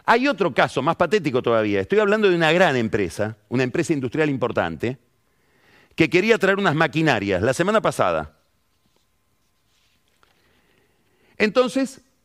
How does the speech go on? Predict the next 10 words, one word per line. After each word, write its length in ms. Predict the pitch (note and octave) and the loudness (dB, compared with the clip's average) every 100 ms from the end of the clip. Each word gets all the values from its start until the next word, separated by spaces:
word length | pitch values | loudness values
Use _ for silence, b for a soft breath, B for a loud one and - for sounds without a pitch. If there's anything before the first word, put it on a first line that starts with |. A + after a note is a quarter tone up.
| _ _ _ _ _ _ _ _ _ _ _ _ _ | _ _ _ _ _ _ _ _ _ _ _ _ _
mandan 720 | - C#3 F#3+ G#3 A3 A3+ A#3 _ _ _ _ _ _ | -4 0 0 2 0 -2 -12 _ _ _ _ _ _
la 200 | C3 C#3+ | 2 4
pregunta 760 | D#3+ D#3+ G3+ F#3+ E3+ G#3+ A3+ _ _ _ _ _ _ _ _ _ _ _ _ _ _ _ _ | 2 0 0 -2 0 -2 -2 _ _ _ _ _ _ _ _ _ _ _ _ _ _ _ _
al 220 | D3 D3 | 0 2
Banco 340 | F3 F3 E3+ | 0 0 -4
Central, 600 | D3+ D3 C#3 D#3 G#2 F2+ | -2 -2 0 2 2 -2
"¿Podemos 480 | - D#3+ A3+ A#3 - | -2 0 0 -2 -2
importar 580 | D3+ B2+ C3+ C#3 F#3 E3+ | -4 -2 -2 0 0 -2
estas 240 | C3+ C3+ | 0 -2
maquinarias?". 880 | A2+ A#2 G#2 D3+ F#3+ E3 F#2 D#2 | -2 -2 -2 -2 0 0 -2 -6